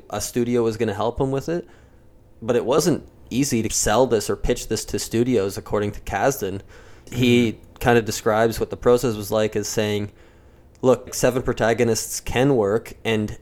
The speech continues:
Speaker 1: yes, this can be a comedy, even though it's about people coming together after a funeral."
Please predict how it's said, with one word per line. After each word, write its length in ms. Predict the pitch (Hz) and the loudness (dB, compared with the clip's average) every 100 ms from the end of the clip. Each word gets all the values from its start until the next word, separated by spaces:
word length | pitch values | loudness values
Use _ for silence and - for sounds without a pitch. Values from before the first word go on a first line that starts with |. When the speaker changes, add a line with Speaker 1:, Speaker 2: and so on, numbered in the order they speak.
| - | -16
Speaker 1:
yes, 380 | - 120 123 - | -4 0 0 -2
this 180 | 113 - | -4 -4
can 300 | - 123 123 | 0 0 0
be 120 | 117 | -2
a 60 | |
comedy, 600 | 101 - 107 113 101 101 - | -2 -2 -2 0 -2 -8 -8
even 200 | 110 110 | -4 -2
though 140 | 107 101 | 0 -2
it's 140 | - | -2
about 440 | 95 98 101 101 - - - - - - - - | -4 -2 -4 -4 -10 -18 -20 -20 -20 -20 -18 -4
people 240 | 120 101 | -2 -2
coming 280 | - 107 104 | 0 0 0
together 460 | 98 107 104 104 - | 0 0 2 0 0
after 340 | 104 101 107 | -2 -2 -2
a 40 | 98 | -2
funeral." 640 | - 131 127 101 95 - | 2 4 6 4 -2 -6